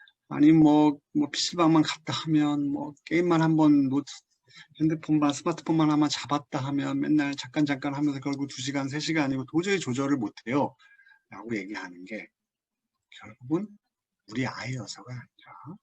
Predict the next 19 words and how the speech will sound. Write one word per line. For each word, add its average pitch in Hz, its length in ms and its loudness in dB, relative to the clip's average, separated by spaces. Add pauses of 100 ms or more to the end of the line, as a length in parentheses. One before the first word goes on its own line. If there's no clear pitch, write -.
(760)
애가 165 160 -2
이상해서가 107 640 -6
아니라, - 300 -16
아, - 920 -20 (100)
뇌 95 280 -16
발달이 - 920 -14
기본적으로 131 640 -8
생물학적으로 175 760 -8
그럴 131 220 -8
수밖에 - 380 -16
없구나. - 400 -8 (800)
결국은 214 840 0 (2000)
아이가 165 760 -4 (440)
그럴 156 200 -2
수밖에 156 720 -6
없는 156 540 2
측면이 196 480 -2
있다라는 117 500 -4
걸 123 100 -6